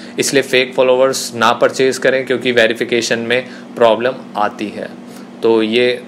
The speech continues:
थोड़ा सा आप ज़रूर इसे mind में रखेंगे जब आप fake फॉलोअर purchase कर रहे हो। और fake likes कभी भी एक real business को build नहीं करता है। अगर आप एक content creator हैं और आप fake लाइक और fake followers खरीदते हैं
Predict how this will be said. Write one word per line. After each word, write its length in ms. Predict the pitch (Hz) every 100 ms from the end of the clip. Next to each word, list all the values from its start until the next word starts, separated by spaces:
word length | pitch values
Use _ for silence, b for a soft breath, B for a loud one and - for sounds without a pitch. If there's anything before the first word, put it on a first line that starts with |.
| -
थोड़ा 240 | 123 120
सा 180 | 117 123
आप 400 | 117 110 113 - 120
ज़रूर 340 | 120 127 123
इसे 400 | 117 127 123 113 B B B -
mind 340 | 117 120 127 135
में 80 | 135
रखेंगे 360 | 123 131 131
जब 240 | 127 120 117
आप 180 | 117 -
fake 220 | 117 117
फॉलोअर 380 | 117 113 113 -
purchase 400 | 113 - 110 110
कर 260 | - 107 107
रहे 180 | 107 104
हो। 120 | 104 - - - - - - - B B B B 127
और 220 | 127 127
fake 420 | - 160 185 -
likes 420 | 160 143 156 151 170 165 156 135
कभी 240 | 127 139
भी 160 | 143 147 151
एक 160 | 143
real 380 | 131 123 131 143
business 440 | 131 123 123 135 -
को 120 | 156
build 340 | 127 127 135
नहीं 220 | 120 120
करता 320 | 107 98 92 101
है। 80 | 98
अगर 220 | 123 156
आप 180 | 165 165
एक 120 | 165
content 440 | 143 127 131 131 123
creator 500 | 123 117 113 120 120
हैं 120 | 120
और 320 | 113 113 113
आप 120 | 117
fake 360 | - 151 156 156
लाइक 260 | 135 131 139
और 120 | 127
fake 320 | - 135 127
followers 420 | 131 123 127 120
खरीदते 420 | - 120 117 117 127
हैं 180 | 120